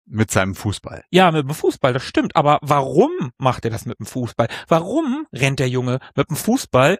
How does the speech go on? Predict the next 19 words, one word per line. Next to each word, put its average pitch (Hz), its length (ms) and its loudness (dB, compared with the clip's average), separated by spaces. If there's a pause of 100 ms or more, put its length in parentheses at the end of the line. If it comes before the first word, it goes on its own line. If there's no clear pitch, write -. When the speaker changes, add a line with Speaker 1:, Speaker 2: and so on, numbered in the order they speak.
(120)
Speaker 2:
über 143 180 4
die 127 60 -2
ganze 131 340 2
Welt? 117 640 0 (340)
Kommen 113 160 -12
wir 104 40 -12
später 117 240 -8
noch 123 160 -10
zu, - 160 -8
wenn 165 80 -4
wir 131 60 -6
uns 123 100 -12
die 120 80 -8
Level 123 240 -4
angucken. 180 400 -4 (600)
Und 180 300 -2 (160)
ballert, 156 800 0 (120)
<laughs> - 960 -2
bolzt - 580 2